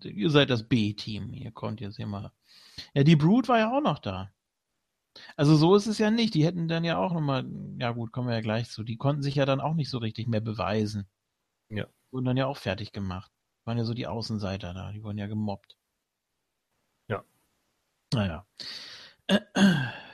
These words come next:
Speaker 1: Ja, Midian gegen Bossman. Das wird dann von allen unterbrochen. Ja, toll. Ähm, die Ministry hat Shane.
Speaker 2: Here, I got a letter for your father.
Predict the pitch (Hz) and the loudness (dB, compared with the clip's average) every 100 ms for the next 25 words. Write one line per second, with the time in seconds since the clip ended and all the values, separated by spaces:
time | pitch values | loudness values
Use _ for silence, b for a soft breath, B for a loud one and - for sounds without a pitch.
0 | B B 180 185 139 160 190 185 180 165 | B B 8 8 10 8 6 6 4 4
1 | 160 151 147 143 139 156 180 - 185 180 | 4 4 2 0 0 0 0 -2 -2 0
2 | 175 170 170 160 _ _ _ _ _ _ | -2 -2 -4 -6 _ _ _ _ _ _
3 | _ _ _ _ - 123 147 139 123 143 | _ _ _ _ -8 2 4 4 2 2
4 | 131 156 160 139 127 110 110 139 - 139 | 6 8 8 6 4 2 0 -2 0 0
5 | 135 131 139 _ _ _ _ _ _ _ | 0 -2 -6 _ _ _ _ _ _ _
6 | _ _ 95 113 110 110 113 - 101 101 | _ _ -8 -4 -4 -6 -10 -10 -6 -4
7 | 104 110 110 _ _ _ _ _ _ _ | -4 -6 -10 _ _ _ _ _ _ _
8 | _ _ _ _ _ _ _ _ _ _ | _ _ _ _ _ _ _ _ _ _
9 | _ _ _ _ _ _ _ _ - 117 | _ _ _ _ _ _ _ _ -6 -2
10 | 113 110 107 107 113 131 131 123 127 139 | -2 -2 -2 -4 -6 -8 -10 -6 4 6
11 | 165 160 - 151 147 131 123 - - 139 | 6 4 0 2 4 4 2 0 2 4
12 | 147 165 175 214 - _ _ _ _ _ | 4 2 0 -4 -8 _ _ _ _ _
13 | - B B B B - 104 98 92 90 | -20 B B B B -2 2 2 2 0
14 | 87 92 90 90 92 92 90 87 90 90 | -2 -2 0 0 0 0 -2 -4 -2 -2
15 | 87 - 92 90 85 82 85 | -4 -4 -2 -2 -2 -6 -14